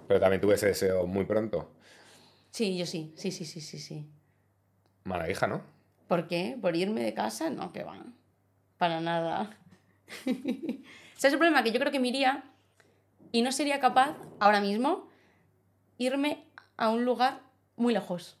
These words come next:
Speaker 2: Bueno, me fui a Sevilla en su día, pero bueno, o sea, era algo temporal.
Speaker 1: Bueno, era algo temporal.
Speaker 2: Eh, pero no me iría muy, muy lejos para decir,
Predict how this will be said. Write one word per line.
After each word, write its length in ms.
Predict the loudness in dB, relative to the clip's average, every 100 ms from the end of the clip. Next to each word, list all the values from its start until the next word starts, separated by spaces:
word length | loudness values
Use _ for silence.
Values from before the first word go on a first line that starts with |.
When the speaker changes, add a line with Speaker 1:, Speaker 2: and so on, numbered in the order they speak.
| -6
Speaker 2:
Bueno, 140 | 0
me 80 | 0
fui 100 | 0
a 40 |
Sevilla 260 | 0 0 -2
en 60 | -4
su 100 | -2
día, 160 | -4
pero 120 | -2
bueno, 160 | -4 -4
o 20 |
sea, 120 | -4 -4
era 220 | 2 2
algo 140 | 4
temporal. 320 | 0 0 2 2
Speaker 1:
Bueno, 80 | 2
era 60 |
algo 120 | 2 0
temporal. 380 | -2 -2 -4 -8 -18 _ -4
Speaker 2:
Eh, 560 | 0 2 2 2 0
pero 160 | 0 0
no 120 | 0
me 80 | 0
iría 560 | 0 2 2 2 2 0
muy, 460 | 0 2 2 2 0
muy 320 | 0 0 0
lejos 420 | 0 0 -2 -4
para 220 | -2 0
decir, 540 | 0 -2 -4 -2 -4